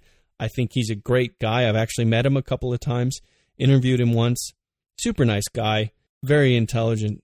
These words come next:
and, uh, knows racing backwards and forwards. So I, I'm certainly hopeful that, uh, Gilles de Ferran can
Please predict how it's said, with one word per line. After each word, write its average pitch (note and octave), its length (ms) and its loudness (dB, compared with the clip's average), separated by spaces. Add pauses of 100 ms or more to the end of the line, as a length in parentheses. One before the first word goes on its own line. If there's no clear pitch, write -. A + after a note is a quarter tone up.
(140)
and, A2 400 -4
uh, G#2 480 -8
knows A#2+ 540 2 (560)
racing A#2+ 420 0
backwards A2 420 -4
and A2 140 -4
forwards. G#2 440 -6
So G#2+ 200 -6 (380)
I, A2+ 300 -6 (160)
I'm A#2 180 0
certainly A2+ 640 -2
hopeful B2 400 0
that, A2+ 360 -6
uh, G#2+ 340 -4
Gilles B2 220 0
de A2 80 -2
Ferran A2 340 0
can A2+ 340 -2